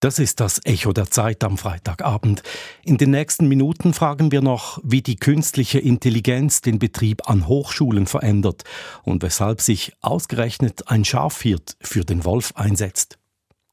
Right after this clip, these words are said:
Die Aufregung an den Hochschulen war groß, als vor gut einem Jahr der Chatbot Chat G P T einer breiten Öffentlichkeit zugänglich wurde.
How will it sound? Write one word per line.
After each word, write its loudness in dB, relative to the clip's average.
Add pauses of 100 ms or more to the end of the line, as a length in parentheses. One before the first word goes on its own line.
(760)
Die 4
Aufregung 4
an 0
den 2
Hochschulen 2
war 0
groß, 0
als -6
vor -2
gut -4
einem 4
Jahr 2
der -4
Chatbot -4
Chat -2
G -4
P 0
T 0 (320)
einer 2
breiten -2
Öffentlichkeit -2
zugänglich 0
wurde. 0